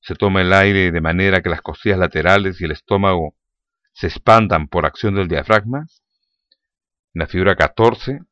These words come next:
el paso número dos, luego debe de llenar las partes medias del tórax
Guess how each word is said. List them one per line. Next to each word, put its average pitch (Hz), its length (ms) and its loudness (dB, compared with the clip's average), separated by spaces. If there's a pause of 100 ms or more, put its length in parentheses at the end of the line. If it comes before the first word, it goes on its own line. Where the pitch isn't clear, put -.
(480)
el 80 100 -12
paso 87 220 -4
número 90 260 0
dos, 104 260 0 (440)
luego 101 360 4
debe 107 280 6
de 90 160 2
llenar 90 300 4
las 92 120 0
partes 107 360 2
medias 104 240 4
del 87 160 0
tórax 139 500 -4